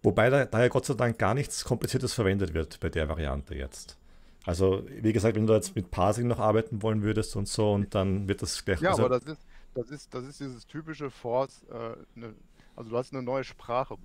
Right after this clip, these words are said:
Speaker 2: erfunden, könnte man jetzt auch
Speaker 1: Ja.
Speaker 2: sagen, ne?
Speaker 1: Wenn, wenn du willst, schaffst du es, glaub ich, wirklich in diesen sieben Zeilen. Also das könntest du auch auf eine Folie quetschen, wenn du willst.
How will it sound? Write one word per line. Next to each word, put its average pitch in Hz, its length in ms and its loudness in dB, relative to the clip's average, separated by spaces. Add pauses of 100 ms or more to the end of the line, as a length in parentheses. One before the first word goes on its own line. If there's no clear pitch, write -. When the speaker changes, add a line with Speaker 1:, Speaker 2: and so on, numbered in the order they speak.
(220)
Speaker 2:
erfunden, 101 480 -18
könnte 101 260 -18
man 95 140 -18
jetzt - 320 -20
auch 85 120 -16
Speaker 1:
Ja. 80 120 2
Speaker 2:
sagen, 50 260 -18 (360)
ne? 117 100 -20 (220)
Speaker 1:
Wenn, 110 180 2
wenn 113 120 6
du 117 100 6
willst, 139 240 4
schaffst 131 240 4
du - 40 -4
es, - 100 -6
glaub 113 160 4
ich, 117 120 -2
wirklich 117 240 0
in 113 80 0
diesen 110 240 -2
sieben 101 320 -2
Zeilen. 71 360 -4 (100)
Also 92 160 -4
das - 320 -6
könntest - 300 0
du - 40 0
auch 90 60 -2
auf 85 80 -6
eine 80 180 -2
Folie 76 300 -4
quetschen, - 340 -8
wenn 76 100 -8
du 71 120 -12
willst. - 320 -14